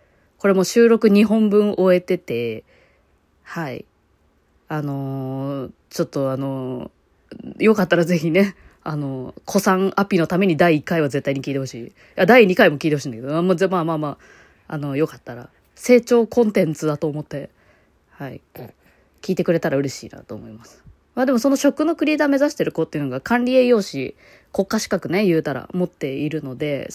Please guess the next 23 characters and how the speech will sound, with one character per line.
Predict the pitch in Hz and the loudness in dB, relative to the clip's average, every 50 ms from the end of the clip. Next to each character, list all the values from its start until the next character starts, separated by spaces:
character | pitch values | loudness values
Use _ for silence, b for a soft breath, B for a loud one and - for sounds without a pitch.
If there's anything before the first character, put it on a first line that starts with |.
| - - - | -16 -6 2
プ | 233 226 | 2 4
ロ | 208 190 | 4 4
の | 165 160 | 2 0
目 | 156 151 143 | -2 -2 -4
線 | - - 151 147 156 | -6 -6 -8 -6 -2
で、 | 170 240 254 208 135 - b b b b b b b b _ - | 0 0 0 0 0 -4 b b b b b b b b _ -12
あ | - 160 156 | -10 -8 -6
の | 156 147 143 143 143 139 135 131 131 123 123 | -6 -6 -8 -8 -8 -8 -8 -10 -10 -10 -10
ー、 | - - | -6 -4
あ | 170 | 0
ら | 175 185 | 2 2
ゆ | 175 | 2
る | 156 147 | 2 0
コ | - 170 | -2 -4
ン | 160 143 | -6 -4
テ | - 156 | -4 -4
ン | 147 143 | -4 -4
ツ | - 151 | -6 -6
を | 147 143 | -6 -6
ち | - 156 | -6 -10
ょ | |
っ | 156 | -12
と、 | - - - - | -12 -14 -16 -16